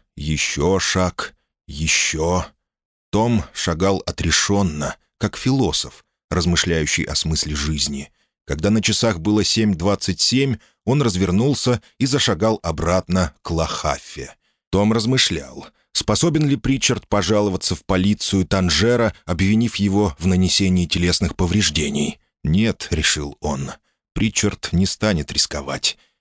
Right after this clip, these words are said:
И даже если бы сейчас выскочил официант, как это случилось бы в Англии или во Франции,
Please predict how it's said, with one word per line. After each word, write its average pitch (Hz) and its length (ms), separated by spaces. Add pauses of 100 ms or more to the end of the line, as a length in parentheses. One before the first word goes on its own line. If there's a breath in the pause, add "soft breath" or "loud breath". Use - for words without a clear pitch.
(140)
И 82 80
даже 127 280
если 139 220
бы 131 120
сейчас 127 440
выскочил 110 480
официант, 113 760 (120)
как 92 180
это 82 140
случилось 82 500
бы 85 200 (160 loud breath)
в 76 140
Англии 95 400
или 73 180
во 82 140
Франции, 95 640